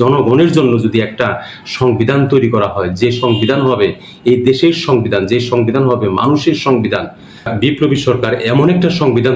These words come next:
তৈরি করবে যে সংবিধান হবে জনগণের রক্ষা কবচ, যে সংবিধান কোনো রাজনৈতিক দলকে রাজনীতির ব্যানারে লুটপাট করতে দেবে না, জনগণের ক্ষমতা জনগণের হাতে ফিরিয়ে দেবে।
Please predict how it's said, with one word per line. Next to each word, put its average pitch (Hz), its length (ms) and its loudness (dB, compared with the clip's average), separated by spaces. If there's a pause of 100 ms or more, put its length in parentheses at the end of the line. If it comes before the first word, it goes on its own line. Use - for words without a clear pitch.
তৈরি 113 220 2
করবে 95 240 0 (380)
যে 123 100 4 (140)
সংবিধান 123 480 0
হবে 104 200 2 (440)
জনগণের 127 480 2 (100)
রক্ষা 113 340 -4
কবচ, 117 260 -4 (640)
যে 135 80 4 (120)
সংবিধান 139 400 2 (520)
কোনো 151 200 4 (140)
রাজনৈতিক 135 380 0 (120)
দলকে 113 300 0 (540)
রাজনীতির 131 540 0
ব্যানারে 120 320 2 (180)
লুটপাট 139 520 -2
করতে 131 280 0
দেবে 92 220 -2
না, 85 60 -4 (480)
জনগণের 127 540 2
ক্ষমতা 127 360 0 (460)
জনগণের 120 560 2
হাতে 113 320 -2
ফিরিয়ে 107 300 0
দেবে। 85 200 -6